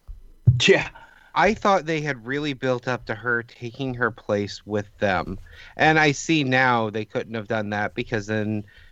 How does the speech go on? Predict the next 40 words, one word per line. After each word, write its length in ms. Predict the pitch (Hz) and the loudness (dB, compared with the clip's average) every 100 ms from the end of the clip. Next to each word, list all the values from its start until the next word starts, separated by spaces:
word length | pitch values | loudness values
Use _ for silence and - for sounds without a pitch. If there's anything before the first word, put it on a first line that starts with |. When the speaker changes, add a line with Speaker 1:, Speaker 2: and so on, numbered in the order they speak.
| - | -12
Speaker 2:
she 220 | - 139 | 0 4
would 140 | 127 | 4
have 100 | 120 113 | 2 2
been 200 | 120 117 | 2 2
there 180 | 113 | 2
when, 340 | 110 110 107 107 | 2 0 0 -2
uh, 200 | 104 101 | -2 -2
Darkseid 540 | 117 113 - 113 104 | 0 0 0 -4 -4
showed 260 | - 107 98 | -4 -6 -2
up. 320 | 123 110 - - - | 0 0 -2 -8 -2
But 260 | 120 117 - _ _ - | 0 -2 -6 _ _ 2
I 80 | |
really 340 | 214 185 180 185 | 2 4 4 2
disliked 420 | 185 175 175 175 | 0 0 0 2
that 180 | 180 175 | 0 0
decision. 480 | 170 - 190 180 110 | -4 -4 -4 -4 -6
I 120 | 117 | -6
thought 260 | - 139 143 | 0 2 2
it 140 | 139 | 0
was, 420 | 143 135 127 - - - - _ _ - | 0 0 -2 -6 -20 -20 -20 _ _ -16
you 200 | - 135 | -4 0
know, 80 | 127 | 2
the 120 | 127 | 0
perfect 500 | 131 - 160 - 147 | -2 2 2 2 -4
time 320 | - 143 147 135 | 0 0 0 -2
for 160 | 135 | -4
her 320 | 120 127 131 131 | -2 -2 0 0
to 480 | - 131 127 123 | -4 -2 -2 -2
step 540 | 117 - - 131 127 - | -4 -10 -2 2 2 4
up, 320 | 127 123 - - | 4 2 -4 -8
ascend. 680 | 120 110 - 127 123 127 - - - | -6 -4 0 2 2 0 -6 -16 -6
You 160 | 139 143 | 0 2
know 180 | 156 185 | 4 2
she's 200 | 151 123 | 0 -4
gonna 180 | 127 | -4
be 120 | 113 110 | -4 -4
back 300 | 113 107 - | -2 -2 -4
eventually. 640 | 110 156 - 92 95 104 - | -4 -4 -4 -8 -8 -8 -2
Speaker 1:
Well, 200 | 214 214 | 2 4
and 100 | 208 | 2